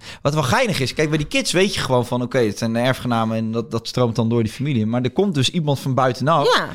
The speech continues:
Speaker 1: Ik weet nog wel, ik kan me nog wel een beetje herinneren... hoe dat ging toen, eh, Wimpy Lex, eh, met Maxima kreeg.
Speaker 2: Ja, dat
Speaker 1: Dat
Speaker 2: was
Speaker 1: was
Speaker 2: de,
Speaker 1: die, die
Speaker 2: eh,
Speaker 1: verschijning uit,
Speaker 2: ja.
Speaker 1: eh, uit Argentinië. En dat
Speaker 2: Lekker
Speaker 1: was
Speaker 2: muziek, dansen, loffe
Speaker 1: Ja.
Speaker 2: heupies.
Speaker 1: Ja? Kon ze een beetje dansen?
Speaker 2: Ja, ze is gedanst overal, die Max.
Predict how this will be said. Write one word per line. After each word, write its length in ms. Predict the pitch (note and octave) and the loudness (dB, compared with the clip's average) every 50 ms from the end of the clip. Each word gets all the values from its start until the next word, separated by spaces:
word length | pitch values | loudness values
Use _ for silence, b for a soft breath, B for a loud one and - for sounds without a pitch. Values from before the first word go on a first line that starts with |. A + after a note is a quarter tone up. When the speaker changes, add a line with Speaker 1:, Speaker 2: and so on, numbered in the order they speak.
| - - | -10 -4
Speaker 1:
Ik 160 | - G3 G#3 | -2 -2 0
weet 140 | A#3 A#3 A#3 | 0 0 0
nog 120 | A3 - | 0 2
wel, 160 | G3 G#3 F#3+ | 2 2 2
ik 60 | E3+ | 2
kan 100 | - - | 2 0
me 60 | D#3 D#3 | 2 4
nog 80 | D3 C#3+ | 4 4
wel 80 | C#3 | 4
een 60 | C3+ | 2
beetje 240 | C#3 D3+ D3+ D3+ - | 2 2 0 2 0
herinneren... 300 | A2 G2+ G#2 G2+ G2+ G2+ | 0 0 0 -2 -2 -2
hoe 80 | G#2 G#2+ | 0 -2
dat 100 | G#2+ - | -2 -2
ging 220 | - - B2 A2+ | 0 0 -2 -2
toen, 320 | G#2+ A#2 A#2 A#2 A2+ A2 - | 0 -2 -2 -2 -2 -4 -6
eh, 380 | - A2+ A#2 A2+ A2+ A#2 A#2 A2+ | -4 -2 -2 0 0 0 0 0
Wimpy 320 | A#2 A#2+ C3+ C3 - C#3+ | 0 0 0 0 2 2
Lex, 300 | C3 C3+ C3+ C3+ - - | 2 2 2 2 0 0
eh, 340 | C3+ C3 C3+ C3 C3 C3 C3 | 0 2 2 2 2 0 0
met 160 | C3 C3+ C3+ | -2 -2 0
Maxima 340 | C#3+ F3+ F3+ - - A#2 F#2+ | 0 0 0 0 -2 -2 -4
kreeg. 340 | - - - D2+ C2+ C2+ - | -4 -4 -8 -8 -8 -6 -6
Speaker 2:
Ja, 120 | G#3+ G#3 | -4 -6
dat 80 | D#3+ - - | -6 -6 -8
Speaker 1:
Dat 120 | G3 G3+ F#3+ | -10 -8 -4
Speaker 2:
was 100 | G3 F#3+ | -2 -2
Speaker 1:
was 140 | - - | 0 0
Speaker 2:
de, 80 | - - | 0 0
Speaker 1:
die, 140 | B2 B2+ C3 | 0 0 0
die 80 | B2+ C3 | 0 0
Speaker 2:
eh, 60 | B2+ | 0
Speaker 1:
verschijning 720 | A#2+ B2 - - D3 D#3 D#3 D#3+ D3+ D3+ D#3 D#3+ D#3 D3+ | 0 0 0 0 0 0 2 2 2 2 2 0 2 2
uit, 120 | C#3 C#3+ D3+ | 2 2 2
Speaker 2:
ja. 80 | A3 E3 D#3+ | 2 2 2
Speaker 1:
eh, 120 | D#3 D#3 | 4 4
uit 220 | D#3 A#2 B2+ - - | 4 4 2 2 2
Argentinië. 600 | - D#3 D3+ D#3 C#3 - F#3+ F#3 F3 E3+ D#3+ D#3 | 2 2 2 0 -2 0 0 0 2 2 0 0
En 80 | D#3 | 0
dat 100 | D#3 D3 | 0 -2
Speaker 2:
Lekker 260 | E3+ D#3 D3 - G3+ G3+ | -2 0 0 2 2 4
Speaker 1:
was 80 | G3 | 4
Speaker 2:
muziek, 540 | G3 G3 F#3+ G#3+ G#3+ G#3+ G#3 G#3+ G#3 - E3 | 4 4 4 4 4 4 4 2 0 -2 0
dansen, 560 | F3+ G3 G#3 G#3 A3 G#3 - G#3+ G#3 G3+ G#3 | 0 2 2 2 0 -2 -2 0 0 0 0
loffe 160 | G#3 G3+ G#3 A#3+ | 0 2 2 4
Speaker 1:
Ja. 60 | A#3+ | 4
Speaker 2:
heupies. 920 | G#3 G#3 A3 A#3 A#3 A3+ - G#3 G#3+ G#3+ G#3+ G#3+ G#3+ G#3 - - - - _ _ b b b b b b | 4 4 4 4 2 0 -4 -2 0 0 0 0 -2 -4 -10 -16 -18 -20 _ _ b b b b b b
Speaker 1:
Ja? 360 | G3 - A#2 F3+ C#4+ C#4+ B3+ - | -2 0 0 0 -2 -6 -10 -10
Kon 120 | - D3 | -6 -4
ze 60 | D#3 E3 | -2 -2
een 60 | F3 | 0
beetje 200 | E3+ E3+ E3 E3+ | 0 0 0 2
dansen? 320 | F3+ F#3 E3 - - A#3+ | 0 0 0 -2 -2 -4
Speaker 2:
Ja, 520 | A#3+ D#3+ - - - C3 D3+ D#3+ E3+ F3 F3+ | -4 -4 -4 -2 -2 0 0 0 0 0 0
ze 120 | E3+ G3+ | 0 0
is 80 | G3+ G#3 | -2 -2
gedanst 500 | A3 - A#3+ G#3 A#3+ B3+ C4+ C4+ - C4+ | -2 -2 -2 0 0 0 0 0 0 0
overal, 400 | B3+ B3+ A#3 B3+ C#4 C#4 A#3+ G3+ | 0 0 0 0 0 2 2 0
die 100 | F3 E3 | 0 -2
Max. 400 | D#3 D3+ D3+ - - - - | -4 -6 -6 -8 -12 -16 -18